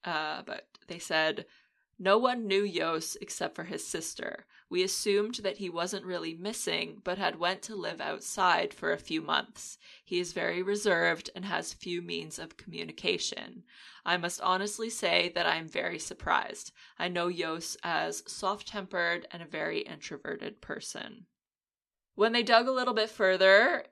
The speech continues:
into Jos, they found that he did have a history of sexually abusing children. Back in nineteen eighty-five, so thirteen years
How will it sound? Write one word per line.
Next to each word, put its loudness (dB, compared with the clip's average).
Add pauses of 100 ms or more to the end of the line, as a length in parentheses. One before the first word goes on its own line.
(100)
into -2
Jos, 2
they 0
found 0
that -2
he -10
did -6
have -4
a 0
history -2
of -4
sexually -2
abusing -8
children. -6 (1040)
Back 6
in 0
nineteen 4
eighty-five, 4 (200)
so -6
thirteen 0
years -2